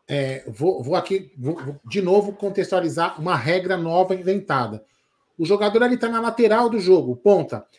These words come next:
Ele recebe a bola em impedimento. Ele cruza a bola, o zagueiro tira de cabeça, anulou o impedimento. Essa é a nova regra que o Paulo César, Globo, Canalha de Oliveira inventaram. Porra, vão pro inferno, meu irmão.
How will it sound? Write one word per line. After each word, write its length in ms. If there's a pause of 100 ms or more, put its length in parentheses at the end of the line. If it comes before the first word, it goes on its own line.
(200)
Ele 120
recebe 560
a 80
bola 320
em 120
impedimento. 760 (680)
Ele 180
cruza 420
a 40
bola, 300
o 80
zagueiro 480
tira 220
de 100
cabeça, 480
anulou 300
o 40
impedimento. 580
Essa 320
é 20
a 40
nova 260
regra 420 (200)
que 100
o 40
Paulo 420
César, 400
Globo, 380
Canalha 460
de 80
Oliveira 320
inventaram. 560 (400)
Porra, 400 (640)
vão 220
pro 100
inferno, 460
meu 100
irmão. 380